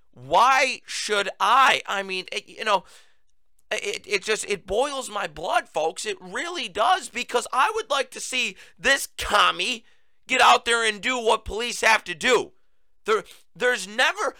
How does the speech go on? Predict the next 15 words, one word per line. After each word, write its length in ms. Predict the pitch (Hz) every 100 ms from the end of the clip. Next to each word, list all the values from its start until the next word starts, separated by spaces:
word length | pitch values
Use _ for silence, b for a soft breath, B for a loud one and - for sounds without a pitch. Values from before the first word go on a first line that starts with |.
| b -
once 380 | 190 466 453 -
a 80 |
police 500 | 269 185 202 240 220
officer 600 | 196 190 165 123 - 82 - b b b
leaves 540 | 175 208 285 302 277
their 260 | 196 240 233
house, 260 | 190 220 -
there's 380 | 214 285 302
never 500 | 311 311 320 339 285
a 80 | 277
guarantee 920 | 220 247 254 254 226 - 349 349 160 - _ - _ _ _
that 240 | 262 262
they're 160 | 254 240
coming 400 | - 247 262 262
back. 500 | 285 339 320 -